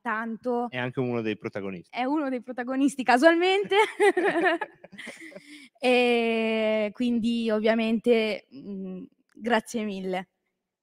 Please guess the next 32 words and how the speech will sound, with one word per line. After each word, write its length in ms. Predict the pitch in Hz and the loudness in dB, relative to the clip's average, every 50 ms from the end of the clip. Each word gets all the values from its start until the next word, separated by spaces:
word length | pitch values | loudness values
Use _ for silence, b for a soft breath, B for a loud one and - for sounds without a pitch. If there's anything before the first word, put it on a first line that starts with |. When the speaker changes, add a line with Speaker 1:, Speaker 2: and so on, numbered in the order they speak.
| _ _ _ | _ _ _
Speaker 1:
Flavio, 500 | - 262 240 254 240 214 247 240 226 220 | -4 -2 0 0 0 -2 -2 -2 -2 0
ti 80 | - | 0
ho 80 | 233 226 | 0 0
già 140 | 208 226 220 | 2 0 0
ringraziato, 580 | 220 226 240 220 226 - - 247 240 233 247 | 0 -2 -2 -2 -4 -4 -2 -4 -4 -4 -4
poi 140 | 202 233 233 | -6 -8 -8
ti 100 | - 240 | -8 -8
faccio 280 | 190 311 302 - - 202 | -8 -8 -10 -10 -8 -4
piangere, 440 | - 262 262 262 233 208 202 220 | 0 0 0 0 0 -2 -4 -4
quindi 240 | 208 233 262 254 240 | -4 -2 -2 -2 0
la 160 | 220 226 240 | 2 2 2
smetto. 680 | 262 254 294 302 339 359 349 330 - - - - 233 285 | 4 2 2 4 4 4 4 2 0 -4 -6 -2 0 0
<laughs> 680 | 339 - - 349 403 - 403 427 - - - _ _ _ b b b b b b b b b b b b | 0 0 0 0 2 4 4 2 2 2 -4 _ _ _ b b b b b b b b b b b b
Simona, 800 | _ - - 269 262 269 277 262 247 240 220 214 214 - - 220 - | _ -8 -6 -2 0 0 0 0 0 0 -2 -4 -4 -6 -8 -10 -4
come 240 | - 262 254 254 247 | 0 0 2 2 0
hai 60 | 247 | 0
detto 320 | 247 240 240 - - 254 | 0 -2 -2 0 -2 -4
tu, 200 | - 247 254 254 | -2 -2 -4 -4
io 180 | 247 240 233 214 | -2 -2 -4 -2
e 20 | |
te 80 | - 226 | -2 -2
abbiamo 260 | 196 196 214 196 202 | -2 -2 -4 -8 -8
condiviso 720 | 190 208 208 208 220 214 220 208 190 208 202 196 185 - _ | -8 -8 -8 -8 -8 -8 -8 -8 -8 -8 -8 -10 -10 -14 _
un 160 | 196 208 208 | -12 -12 -10
sacco 440 | - - - 208 208 _ - - 208 | -10 -6 -6 -8 -8 _ -10 -8 -8
di 140 | 208 208 202 | -8 -8 -6
cose. 680 | - 226 214 220 226 240 214 226 247 247 254 262 269 _ _ _ _ _ _ _ _ _ _ | -4 -2 0 0 0 0 -2 -4 -4 -4 -4 -6 -8 _ _ _ _ _ _ _ _ _ _
Ho 180 | - - 240 262 | 0 2 2 2
voluto 480 | 247 254 269 269 269 277 262 262 240 | 2 2 0 2 2 0 0 -2 -2
metterti 640 | 226 220 214 202 202 _ - 208 196 196 - 226 214 | -2 -2 -4 -4 -6 _ -6 -6 -6 -6 -8 -12 -10
nel 180 | 208 202 214 | -10 -10 -10
libro 580 | 226 233 254 262 277 226 269 269 269 277 294 | -8 -6 -4 -4 -4 0 0 0 0 0 -2